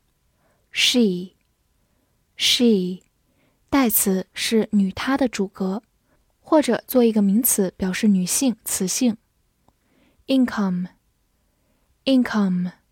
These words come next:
名词，收入。Delight，delight，名词或者动词，高兴，使高兴。Catch，catch，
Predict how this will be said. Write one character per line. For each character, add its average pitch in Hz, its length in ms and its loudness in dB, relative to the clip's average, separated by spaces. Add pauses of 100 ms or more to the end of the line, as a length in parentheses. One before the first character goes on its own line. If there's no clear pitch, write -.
(480)
名 214 200 4
词， 208 300 2
收 247 300 0
入。 262 240 0 (920)
Delight，delight， 208 2500 0 (720)
名 233 200 6
词 240 220 0
或 - 220 -2
者 202 100 -4
动 226 240 0
词， 190 320 -4 (100)
高 262 200 0
兴， 269 320 -4
使 - 200 -6
高 196 220 -4
兴。 220 240 -4 (1120)
Catch，catch， - 2500 -8